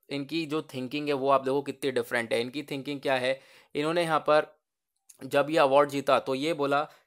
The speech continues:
कि यहाँ पे जो हाफ डॉलर है ये, ये देखो इसमें टेन नाम थे, दस फाइनलिस्ट थे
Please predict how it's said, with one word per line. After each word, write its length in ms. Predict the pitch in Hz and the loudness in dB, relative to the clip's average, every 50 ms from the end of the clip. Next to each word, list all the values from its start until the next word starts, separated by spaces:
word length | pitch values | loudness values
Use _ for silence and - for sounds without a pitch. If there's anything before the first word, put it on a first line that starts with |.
| _ | _
कि 300 | - 156 160 180 175 - - _ _ _ _ - | -6 -4 -4 -2 -4 -6 -10 _ _ _ _ -10
यहाँ 220 | 123 131 139 147 160 - | -2 2 4 4 4 4
पे 100 | 175 170 | 0 -2
जो 140 | 147 175 170 | 2 2 2
हाफ 420 | 156 - - 151 147 165 175 170 | 2 2 4 6 6 6 6 4
डॉलर 320 | 156 156 151 151 156 156 151 | 4 2 4 4 4 2 0
है 220 | 143 147 135 135 | 2 0 0 0
ये, 240 | 131 135 135 - - _ _ _ _ _ _ - | 2 0 -2 -2 -4 _ _ _ _ _ _ -12
ये 180 | - 131 147 160 | -4 -2 0 0
देखो 380 | 151 143 156 147 - 123 113 107 - _ | 2 2 2 2 2 0 -2 -2 -6 _
इसमें 320 | - 139 131 - 175 180 175 | -8 -6 -6 0 0 0 0
टेन 260 | - - 151 151 156 | 2 4 4 4 4
नाम 300 | 160 151 139 131 123 120 | 2 4 4 4 4 2
थे, 180 | - 120 113 110 | 0 -4 -4 -4
दस 420 | 107 113 104 135 143 160 - - - | -6 -2 0 2 2 2 0 -2 0
फाइनलिस्ट 580 | 139 131 131 131 131 147 160 - - - - | 0 0 0 0 -2 -2 -4 -6 -10 -10 -8
थे 300 | 143 139 147 - _ _ | -6 -6 -6 -8 _ _